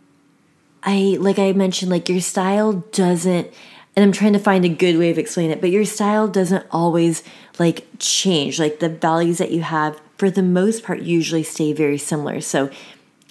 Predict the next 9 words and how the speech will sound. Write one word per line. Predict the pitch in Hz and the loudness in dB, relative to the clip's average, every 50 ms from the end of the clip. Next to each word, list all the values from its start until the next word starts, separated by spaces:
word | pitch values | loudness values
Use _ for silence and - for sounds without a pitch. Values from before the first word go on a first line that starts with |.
| - _ _ _ | -20 _ _ _
the | 190 185 196 | -2 -2 -2
past | 202 - - - 233 233 233 247 233 240 - | -2 -4 -6 -4 -2 0 0 0 -2 -4 -6
her | - - 165 151 | -6 -4 -2 0
that | 151 147 - - | 0 0 0 0
I | 143 147 | 0 -2
had | 143 135 131 | -2 -4 -4
worked | 131 131 123 - - | -6 -6 -6 -6 -6
with, | - - - - - - - - _ _ | -8 -8 -8 -10 -14 -20 -20 -20 _ _
she's | - - - 190 190 175 - | -12 -6 -2 0 0 0 0